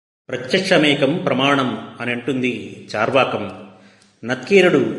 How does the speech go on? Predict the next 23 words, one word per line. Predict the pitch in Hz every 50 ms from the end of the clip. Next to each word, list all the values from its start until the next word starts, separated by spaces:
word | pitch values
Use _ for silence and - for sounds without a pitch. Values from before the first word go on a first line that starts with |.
| - - - - - - -
ప్రత్యక్ష | 123 123 - - 185 190 - 175
ప్రమాణాన్ని | - - 131 131 143 160 170 170 165 156 147 139 127
అనుసరించి | 98 120 127 - 156 135 135 127 135 143 143 143 - - - - - - _ _ _ _ _ _ -
పార్వతీదేవి | 117 147 175 185 190 196 202 180 185 170 156 135
కేశాలు | - 147 143 143 - 160 143 139 139 123 107 - - - - - - -
సహజగంధం | - 117 123 165 170 180 175 175 170 170 165 151 143
కలవి | 139 131 143 160 165
కావు | - 135 131 135 143 147 151
అని | 143 135 123
వాదించాడు. | 117 113 110 117 117 - - 117 110 101 98 98 - - - - - - - _ _ _ _ _ _ _ -
మానవ | 101 107 131 151 175 185 185
స్త్రీల | - - 180 175 170 160
కేశాలు | 139 - 143 143 143 147 170 151 147 139 117 107 110 104 - -
సహజగంధములు | 117 117 151 165 175 165 165 156 160 156 151 143
కలవు | 143 143 120 135 147 147
కావు | 143 123 123 139 143
కాబట్టి | 143 143 131 127 117 - 131 127 117 101 - - - - - - - - _ _ _ _ -
దేవతా | 98 107 123 147 180 175 190 185
స్త్రీ | 175 - - 160 160 156
అయిన | 156 151 147
పార్వతీదేవి | 139 143 131 143 147 143 147 156 147 143 147 139 135
కేశపాశాలు | 123 - 135 135 - 170 165 160 147 - 147 135 131 120
కూడా | - 127 123 127 120 110 104